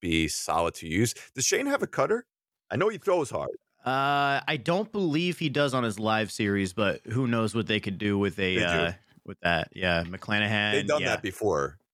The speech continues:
Speaker 2: Four seam sliders, uh, curveball, circle change on his live series.
Speaker 1: Yeah, they, they done it before where they added a pitch. I know Perez has a cutter, so he does have, like, an out pitch,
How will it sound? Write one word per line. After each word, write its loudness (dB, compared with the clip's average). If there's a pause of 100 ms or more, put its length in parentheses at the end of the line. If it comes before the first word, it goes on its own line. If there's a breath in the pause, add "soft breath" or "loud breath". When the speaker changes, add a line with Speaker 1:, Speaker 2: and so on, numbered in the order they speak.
(120)
Speaker 2:
Four -2
seam -2
sliders, -2
uh, 2
curveball, -2
circle -4
change 0
on 0
his -4
live 0
series. -2 (680)
Speaker 1:
Yeah, 0
they, 0
they 0
done -2
it 0
before 0
where 0
they 0
added 0
a -2
pitch. -4
I 0
know 2
Perez -2
has -2
a -2
cutter, -2
so 0
he -2
does 0
have, 0
like, -4
an 0
out 0
pitch, -4